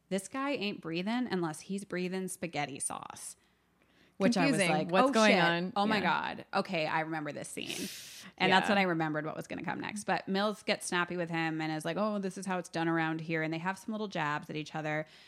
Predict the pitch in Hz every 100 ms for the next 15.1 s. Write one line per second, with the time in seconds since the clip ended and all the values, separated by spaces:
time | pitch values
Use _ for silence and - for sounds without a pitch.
0 | - _ 240 233 220 220 285 294 247 240
1 | 202 180 190 247 202 143 156 175 156 -
2 | - _ - - 165 180 233 214 214 -
3 | 180 175 180 - 156 160 180 180 165 151
4 | 156 147 - 165 156 - - - 214 240
5 | 262 - 175 170 - 226 240 - 214 -
6 | 190 190 208 226 180 - 190 - - 98
7 | 101 104 - 139 135 226 - - - -
8 | 185 185 190 220 196 190 175 165 156 -
9 | 180 165 151 151 - - 147 160 165 -
10 | 165 151 151 - 175 196 254 262 220 -
11 | - - 359 320 - - - 156 156 -
12 | 165 - - 67 - - - - - -
13 | - - - - 175 165 156 - - 160
14 | - 147 - 156 147 147 139 127 - 151
15 | 147